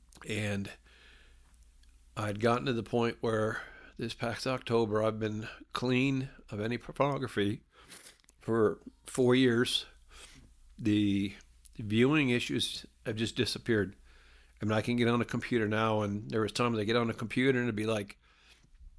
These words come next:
"All right, what could I get to to possibly catch a glimpse of something?" And now that thought doesn't even enter my mind anymore. It's been that way for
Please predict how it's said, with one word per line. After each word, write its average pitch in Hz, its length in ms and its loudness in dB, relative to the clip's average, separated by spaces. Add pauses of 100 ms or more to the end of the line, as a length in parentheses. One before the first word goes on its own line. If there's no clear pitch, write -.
(460)
"All 101 100 0
right, 101 120 2
what 101 160 0
could 104 120 0
I 101 40 2
get 101 200 2
to 98 120 -4
to 87 60 -4
possibly 95 640 -4
catch 98 240 -6
a 98 40 -8
glimpse 95 300 -8
of 95 100 -10
something?" 95 440 -6 (880)
And 110 100 -2
now 113 140 6
that 113 160 4
thought 120 200 4
doesn't 107 220 -2
even 107 160 -4
enter 104 180 -4
my 98 120 -4
mind 101 300 -4
anymore. 92 260 -8
It's 98 100 -6
been 101 200 -2
that 98 180 -2
way 110 200 2
for 98 460 -4